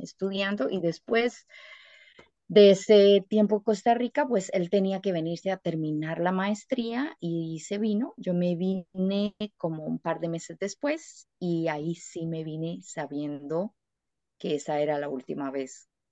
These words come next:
que yo iba a vivir en mi país. Y yo recuerdo que fue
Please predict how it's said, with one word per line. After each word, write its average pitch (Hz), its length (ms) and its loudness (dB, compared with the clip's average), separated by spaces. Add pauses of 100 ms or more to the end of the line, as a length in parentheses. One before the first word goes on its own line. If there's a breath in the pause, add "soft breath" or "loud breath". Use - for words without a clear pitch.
(240)
que 151 160 -6
yo 135 340 -2 (300)
iba 156 240 0
a 147 60 -2
vivir 143 320 -2
en 143 80 0
mi 139 100 2
país. 151 680 -6 (680 loud breath)
Y 147 200 -10
yo 151 140 0
recuerdo 156 380 -2
que - 80 -10
fue - 240 -10